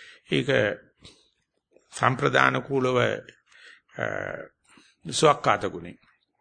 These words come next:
ඊට පස්සේ තමයි සාන්දිටි ගුණේ. සුවක්කාත ගුණේ කියලා කියන්නේ ධර්මයේ ධර්ම විශ්ින් ප්‍රකාශයටපත් වෙනවා. ඒක මේ බුදුහාමුදුර හොයාගෙන ආපු එකක් නෙවෙයි.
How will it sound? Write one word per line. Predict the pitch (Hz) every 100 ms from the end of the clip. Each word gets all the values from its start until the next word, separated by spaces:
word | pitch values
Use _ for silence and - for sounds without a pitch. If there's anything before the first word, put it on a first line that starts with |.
| _ _ - - - - -
ඊට | - 120
පස්සේ | 120 120
තමයි | 110 107
සාන්දිටි | 101 98 107 -
ගුණේ. | 95 85 85 - - -
සුවක්කාත | - 151 - 170 196
ගුණේ | 196 185 143
කියලා | 127 110 104
කියන්නේ | 151 165
ධර්මයේ | - 143 139
ධර්ම | 110 117 123
විශ්ින් | 123 143 147
ප්‍රකාශයටපත් | 147 - 107 - - - -
වෙනවා. | - 107 _ _ _ _ _ _ _ _ _ _ _ _ _
ඒක | 131
මේ | 123 113
බුදුහාමුදුර | 120 131 123 127 123
හොයාගෙන | 123 120 120 117
ආපු | 113 -
එකක් | 101 -
නෙවෙයි. | 127 139 85